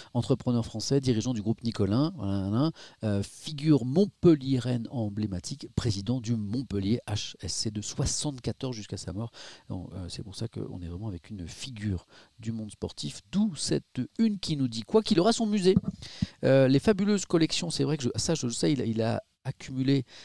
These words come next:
des collections, euh, de maillots notamment, mais pas seulement, euh, de plein d'objets en lien avec, euh, Montpellier, avec le sport et avec le football. Eh bien, ces fabuleuses collections, aujourd'hui, euh, conservées dans un, dans un endroit,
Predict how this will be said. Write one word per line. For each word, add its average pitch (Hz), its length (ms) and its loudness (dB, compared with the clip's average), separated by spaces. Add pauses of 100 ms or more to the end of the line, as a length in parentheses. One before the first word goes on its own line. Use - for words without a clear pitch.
(140)
des 107 180 2
collections, 127 580 0
euh, 101 480 -2 (280)
de 107 140 2
maillots 139 520 6
notamment, 120 380 2
mais 117 100 4
pas 123 160 2
seulement, 117 500 2 (320)
euh, 104 60 -2
de 110 100 2
plein 185 320 6
d'objets 127 400 4 (240)
en 113 140 0
lien 120 260 0
avec, 104 280 0
euh, 104 140 4
Montpellier, 107 520 0
avec 98 200 -2
le 104 60 -6
sport 107 320 -2
et 95 40 0
avec 90 180 -6
le 107 40 -6
football. 104 460 -4 (320)
Eh 101 60 -4
bien, 113 80 2
ces 123 140 0
fabuleuses 131 420 -2
collections, 143 580 0 (260)
aujourd'hui, 127 600 2
euh, 104 240 6
conservées 123 420 -2
dans 101 240 -6
un, 95 240 -4
dans 92 180 -8
un 98 80 -4
endroit, 95 320 -8